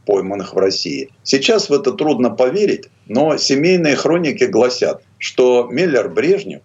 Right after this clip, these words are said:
вероятно, наученный горьким германским опытом, во время февральской революции семнадцатого года представлял заводской автомобиль влиятельным московским политикам и лично служил шофёром, будучи при этом в курсе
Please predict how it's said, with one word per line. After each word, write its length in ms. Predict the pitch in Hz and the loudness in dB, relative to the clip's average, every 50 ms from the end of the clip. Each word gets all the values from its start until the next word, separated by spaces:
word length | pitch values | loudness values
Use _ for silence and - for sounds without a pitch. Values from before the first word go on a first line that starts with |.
| _ _ | _ _
вероятно, 600 | - 90 95 110 113 110 113 110 101 101 - 101 95 | -12 -4 0 2 2 2 2 2 0 0 -2 -6 -4
наученный 580 | 92 107 123 123 110 95 - - 90 87 87 | 0 0 0 0 0 -4 -6 -10 -10 -10 -10
горьким 480 | 82 90 117 131 - 101 - 90 87 87 | -2 2 2 2 2 0 -6 -10 -12 -4
германским 600 | 82 98 101 98 107 104 92 95 - - 92 95 | -2 -2 -2 0 0 -2 -2 -4 -4 -4 -2 0
опытом, 420 | 127 175 185 - 107 - - - - _ _ - | 0 0 0 -2 -4 -4 -6 -8 -10 _ _ 0
во 100 | 101 123 | 0 2
время 280 | 147 180 202 202 185 | 2 0 0 0 -4
февральской 600 | - - - 139 139 156 165 170 - - - 143 | -4 -2 -2 0 2 2 2 0 -2 0 0 2
революции 540 | 135 131 131 135 143 165 170 165 - - 110 | 2 4 2 2 2 -2 -4 -4 -6 -6 -6
семнадцатого 680 | 104 - - 120 127 139 135 120 - - - 110 107 110 | -6 -4 -2 0 2 2 2 0 -2 -4 -2 0 0 0
года 440 | 107 117 165 185 185 - - - - _ | 2 2 0 0 2 0 -4 -6 -8 _
представлял 680 | - 113 120 - - - 165 165 170 170 165 139 117 101 | -4 -4 -4 -4 -2 0 0 2 2 2 2 2 2 0
заводской 560 | 87 104 107 120 120 - - - 113 107 104 | -2 0 0 0 0 0 -4 -2 0 0 0
автомобиль 680 | 101 - - - 104 101 113 113 - 92 - 123 - - | 0 -2 -6 -6 -2 0 0 0 0 -2 -4 -4 -4 -4
влиятельным 640 | 90 101 113 113 117 135 156 165 165 - 156 139 120 | 0 0 2 4 4 4 2 2 0 -4 -4 -4 0
московским 640 | 110 110 101 - - 123 110 110 - 131 117 110 | 0 0 0 0 -4 -6 -6 -4 -6 -6 -4 0
политикам 640 | 123 135 131 117 101 - - 101 - - 87 82 - - _ _ _ _ | 0 0 0 0 -2 -4 -4 -6 -4 -4 -6 -6 -6 -12 _ _ _ _
и 160 | - 117 127 | 0 2 2
лично 380 | 139 170 208 202 - - 120 104 | 2 2 0 0 0 0 0 -2
служил 400 | - - 120 120 107 131 165 160 | 0 2 2 2 4 4 2 2
шофёром, 580 | - - 131 - - 107 95 92 92 85 82 - _ _ _ | 2 0 0 0 0 0 -2 0 0 -4 -8 -10 _ _ _
будучи 440 | 110 104 135 131 117 110 110 - 104 | -2 0 0 2 2 0 0 -2 -4
при 220 | 87 - 95 107 | 0 0 2 2
этом 280 | 139 165 165 - 117 - | 2 2 2 0 -4 -4
в 100 | - - | -8 -8
курсе 540 | - - 120 131 139 - - 196 190 - | -2 0 0 0 0 0 0 -2 -2 -2